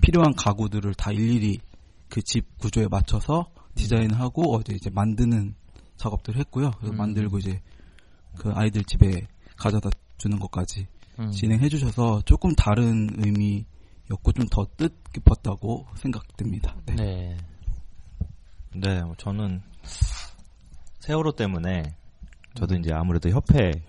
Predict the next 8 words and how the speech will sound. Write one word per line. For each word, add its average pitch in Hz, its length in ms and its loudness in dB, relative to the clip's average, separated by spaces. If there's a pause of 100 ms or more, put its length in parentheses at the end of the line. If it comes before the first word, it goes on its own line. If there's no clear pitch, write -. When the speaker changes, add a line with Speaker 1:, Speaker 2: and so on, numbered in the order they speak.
(180)
Speaker 3:
쪽에 101 220 -4
Speaker 2:
예. 80 60 -2
Speaker 3:
있다 80 200 -4
보니까는, 76 580 -8 (920)
어, 73 260 -8 (1160)
뭐, 143 140 -10
추모하는 117 640 0
분위기 80 640 -2